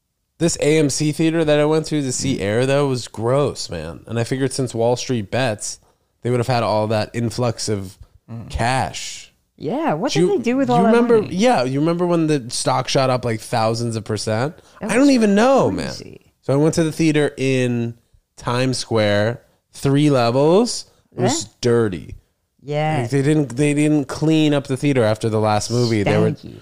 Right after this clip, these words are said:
Speaker 1: dude, they were just Slurpees and chairs, popcorn all over the place, farts embedded into the fucking seats.
Speaker 2: Yeah.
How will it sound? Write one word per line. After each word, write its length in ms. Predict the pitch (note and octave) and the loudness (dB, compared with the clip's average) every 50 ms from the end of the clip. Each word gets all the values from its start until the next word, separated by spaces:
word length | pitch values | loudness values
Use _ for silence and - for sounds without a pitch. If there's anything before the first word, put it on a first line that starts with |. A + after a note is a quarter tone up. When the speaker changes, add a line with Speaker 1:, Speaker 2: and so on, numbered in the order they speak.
| - _ _ | -20 _ _
Speaker 1:
dude, 180 | - C3+ C3 A#2 | -2 -2 -2 0
they 80 | A#2+ | 0
were 80 | A#2+ C#3 | 0 0
just 420 | - - F3 D3 - - - - _ _ _ _ _ _ _ - | 2 2 2 2 0 -2 -8 -12 _ _ _ _ _ _ _ -10
Slurpees 720 | - - - C#3+ C#3+ D3 D3+ C#3+ C3+ D3+ D3+ D3 C#3 C#3+ | -8 -4 -2 2 2 4 2 2 2 2 2 2 2 2
and 120 | C#3+ C#3 | 0 0
chairs, 500 | C3 - D#3+ D3 C#3 C3+ C3+ C3+ C3 B2+ | 0 0 0 2 2 2 2 0 0 -2
popcorn 600 | - - - - - - - - D3+ D3+ D3 D3+ | -6 -6 -6 -6 -6 -6 -6 -2 0 0 2 2
all 180 | D3 D3 C#3+ C#3+ | 2 2 2 2
over 120 | C#3 C#3 | 2 0
the 60 | C#3+ C3+ | 0 0
place, 340 | - D3+ C#3+ C#3+ C3+ - - | 0 0 0 0 0 -2 -6
farts 560 | - - D3 C#3+ D3 D3+ C#3+ - - - - | -6 -2 0 2 2 2 0 -2 -6 -8 -4
embedded 560 | C3+ C#3 C#3+ C#3 A2+ C#3+ C3+ C3+ C#3 C#3 C3 | 0 0 0 0 0 0 0 0 -2 -2 -2
into 220 | C3+ C3 B2 C3+ C3+ | -4 -4 -4 -4 -6
the 80 | C3 | -6
fucking 340 | B2 - C3 B2 - C3+ C3 | -4 -6 -6 -6 -6 -8 -8
seats. 560 | - - C3 C3 C3+ B2+ - - - - - C#3+ | -6 -6 -6 -6 -6 -6 -6 -10 -10 -10 -10 -10
Speaker 2:
Yeah. 340 | D3+ D#3 D3 C3 A#2 - | -8 -8 -8 -8 -10 -14